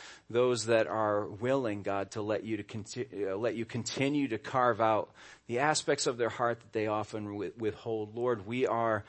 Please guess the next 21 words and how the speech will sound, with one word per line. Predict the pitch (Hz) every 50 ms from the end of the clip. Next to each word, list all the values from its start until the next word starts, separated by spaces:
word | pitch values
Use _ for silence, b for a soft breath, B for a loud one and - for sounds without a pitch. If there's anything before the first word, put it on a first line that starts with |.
| B B B B B B B -
a, | 113 110 - -
a | 117
private | - - - - 127 131 139 147 143 147 135 -
people. | - 147 147 143 147 151 139 135 131
We | 123 127 127 127
are | 120 113 120 113 110
a | 110 107 107 101 98 95 95 -
defensive | 113 104 - - - - 147 147 151 - - 156 151 151 151 - - - _ _ _ _ _ _
people | - - 127 127 123 - 139 135 131 120
so | - - 120 110 110
often. | 101 101 98 - - 110 107 110 - _ _ _ _ _ _ _ _ _ _ _ _ _ _ _ _ _ B B B B B B B B B B B B B B B B 113
And | 117 117
you | 120 131 123
come | - - - 143 143 147 143 139 131
in | 120 113
such | - - 117 - - - -
personal, | - - 143 147 139 - - 143 135 135 131 127 123 117 -
uh, | 113 117 110 107 107
ways | 110 107 117 120 127 127 123 123 120 104 107
and | 110 107 107
such | - - 117 104 - -